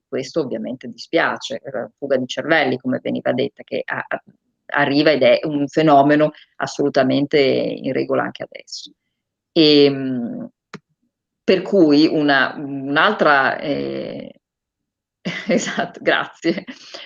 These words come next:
Un'altra nota che mi incattivisce moltissimo, co-, perché la sto vivendo sulla mia pelle con, eh, con le mie ragazze che vanno a scuola, frequentano una scuola superio-, due, due, tutte e due fu-,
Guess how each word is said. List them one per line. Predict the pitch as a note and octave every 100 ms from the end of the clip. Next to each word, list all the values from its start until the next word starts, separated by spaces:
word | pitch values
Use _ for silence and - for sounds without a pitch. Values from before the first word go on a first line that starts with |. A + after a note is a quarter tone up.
| -
Un'altra | D3 E3 A#3+ C4 F#3
nota | E3+ D#3 C3 - D3 E3+ G3+
che | -
mi | C#3+ D3+ D3
incattivisce | C#3+ D3 D#3 D#3 F3 D#3+ A3+ B3 F#3
moltissimo, | D3+ C#3+ - E3+ C#3+ - C3 C3 C3
co-, | C3
perché | B2 B2 D#3
la | D3+
sto | C#3+ D#3 D3+
vivendo | C#3+ C#3 E3 F3
sulla | - C3+ B2+
mia | C3 B2+
pelle | D#3+ D3+ C#3 B2+
con, | - C3+ C3
eh, | B2+ B2 B2 B2+
con | C3
le | B2+ B2
mie | B2 B2
ragazze | B2+ D#3+ D3+ - -
che | A#2
vanno | A#2 A#2
a | B2
scuola, | - D#3+ C#3+ B2
frequentano | - C3 - C3 B2+ B2 A#2+ _ _ -
una | D3
scuola | - C#3+ C#3+
superio-, | - B2+ D3+ D#3+ E3
due, | - E3 D3+ D3
due, | F#3+ G3+ C#3+
tutte | - C3
e | E3
due | F#3 C#3
fu-, | -